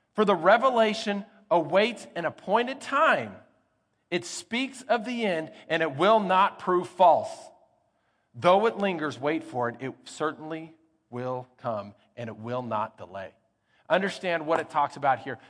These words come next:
The dream that God has put on your heart, the blessings that God is bringing. Listen, there are burdens that come. But don't allow those burdens to take the joy of the blessing away. Every day can be a blessing.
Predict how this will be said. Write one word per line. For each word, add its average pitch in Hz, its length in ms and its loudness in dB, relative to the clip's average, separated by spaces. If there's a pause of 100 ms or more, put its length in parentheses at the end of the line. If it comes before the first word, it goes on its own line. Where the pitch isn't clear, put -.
The 147 100 -6
dream 165 360 -6
that 170 100 -12
God 147 220 -4
has 131 100 -14
put - 180 -10
on 143 160 -4
your 135 120 -10
heart, 123 300 -2 (160)
the 151 80 -2
blessings 143 540 -4
that 139 120 -12
God 139 220 -6
is 123 100 -14
bringing. 143 300 -8
Listen, 139 240 -12
there 143 100 -8
are 135 40 -8
burdens 131 360 -10
that 110 120 -18
come. 131 260 -14 (600)
But 156 120 -10
don't 165 220 -2
allow 170 260 4
those 170 200 -2
burdens 143 400 -4
to 135 100 -10
take 147 280 -10
the 131 100 -12
joy 139 500 -6
of 131 100 -6
the 117 80 -12
blessing 117 440 -6
away. 101 360 -14 (680)
Every 208 460 2
day 175 260 -2
can 165 220 -10
be 147 120 -6
a 135 60 -4
blessing. 131 480 -4